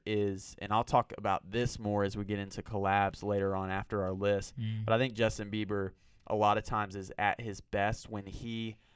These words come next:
Speaker 1: owns the chorus of the song,
Speaker 2: Yeah.
Speaker 1: and then he has different artists do verses, but he
Speaker 2: Yeah.
Speaker 1: he owns the whole rhythm and, and
Speaker 2: Right.
Speaker 1: everything of the song, and I think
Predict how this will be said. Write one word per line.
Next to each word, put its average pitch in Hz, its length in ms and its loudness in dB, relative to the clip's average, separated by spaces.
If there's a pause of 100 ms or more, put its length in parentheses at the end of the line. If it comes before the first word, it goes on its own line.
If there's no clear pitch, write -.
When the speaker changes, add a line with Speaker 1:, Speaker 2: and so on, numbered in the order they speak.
(280)
Speaker 1:
owns 113 340 -4
the 110 120 -4
chorus 113 680 2 (100)
of 113 180 -2
the 123 60 -6
song, 127 480 -4
Speaker 2:
Yeah. 113 300 4 (120)
Speaker 1:
and 107 140 -10
then 101 100 -6
he 120 160 -10
has 113 240 -2
different 110 460 -4
artists 104 420 2
do 104 180 -2
verses, 110 560 -2
but - 200 -4
he 110 160 -6
Speaker 2:
Yeah. 110 280 2 (260)
Speaker 1:
he 139 420 -2
owns 117 340 -2
the 101 160 -2
whole 107 260 2
rhythm 101 600 -2
and, 101 140 -8
and 95 120 -14
Speaker 2:
Right. 113 140 -2
Speaker 1:
everything 107 320 -4
of 98 80 -8
the 90 80 -6
song, 98 400 -2
and 95 100 -6
I 101 60 -4
think 107 180 -4